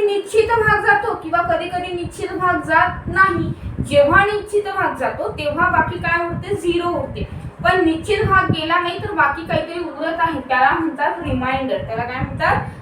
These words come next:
रिमाइंडर. क्लिअर आहे? मग तुम्हाला कधी कधी काय होते की तुम्हाला डिवायझर दिलेला असते, कोशंट दिलेला असतो, रिमाइंडर दिलेला असतो, तुम्हाला डिव्हिडंड दिलेला नसतो, म्हणजे तुम्हाला भाज्य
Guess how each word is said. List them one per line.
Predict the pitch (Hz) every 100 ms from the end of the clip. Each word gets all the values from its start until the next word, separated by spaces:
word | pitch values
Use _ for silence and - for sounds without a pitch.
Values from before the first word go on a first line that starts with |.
| -
रिमाइंडर. | 285 262 240 - - -
क्लिअर | 269 311 330
आहे? | 349 349 370 - - - - - - - 269
मग | 285 294
तुम्हाला | 339 339 349 -
कधी | - 330
कधी | 330 339
काय | 359 381
होते | 403 - 339 359 - - -
की | 320
तुम्हाला | 349 359 349
डिवायझर | 262 277 294 311 359 359
दिलेला | 349 330 320
असते, | 320 330 320 -
कोशंट | 294 330 359 370
दिलेला | 339 311 302
असतो, | 285 - 320 339 - - -
रिमाइंडर | 294 302 359 370 381 392
दिलेला | 330 311 302
असतो, | 269 - 339
तुम्हाला | 320 311 311 339 -
डिव्हिडंड | 285 277 320 370 403 339
दिलेला | 294 285 330
नसतो, | 339 - 254
म्हणजे | 254 269 311
तुम्हाला | 302 311 349
भाज्य | 349 - 226 190 294 330